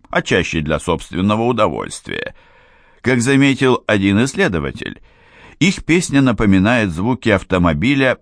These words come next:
при переключении скоростей. Конец примечания. Другой ручной орангутанг, о котором рассказывает Джеффрис, отличался своей чистоплотностью.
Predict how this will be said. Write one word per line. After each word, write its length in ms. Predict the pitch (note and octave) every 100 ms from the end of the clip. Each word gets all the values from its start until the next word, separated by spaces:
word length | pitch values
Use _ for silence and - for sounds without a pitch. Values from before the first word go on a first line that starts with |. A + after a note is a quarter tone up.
| -
при 220 | A2 A#2
переключении 1200 | - G#2 F#2 F#2 E2+ D#2+ E2+ F#2+ G#2 G#2+ A2 -
скоростей. 920 | - - G2 F#2 - - - - - _ _ _ - - -
Конец 560 | - A2+ G2 F#2+ G#2 -
примечания. 840 | - F#2+ G2 F2+ - G1+ G1+ G1+ - _ _ _ _ _ _ _ _ _ _ _
Другой 600 | - A2 G#2 A2+ C3+ D3
ручной 560 | B2 B2+ B2 - A#2+ A#2+
орангутанг, 840 | A2 A2 G2 G#2 D2 C#2+ D#2+ F2+ - _ _ - - -
о 120 | -
котором 420 | G2+ A#2 A#2+ A2+ A2+
рассказывает 840 | A2 - G2+ F#2+ G2+ G#2 G2+ - _
Джеффрис, 760 | D#2+ D2+ F2 D#2 - F3 - - - - - - - -
отличался 680 | A2 B2+ B2+ - A#3 -
своей 500 | G3 C#3+ C#3 E3 F3 -
чистоплотностью. 1200 | D#3+ E3+ G3+ F3+ A#2+ G#2+ - G#2+ A2 - A#2+ A#2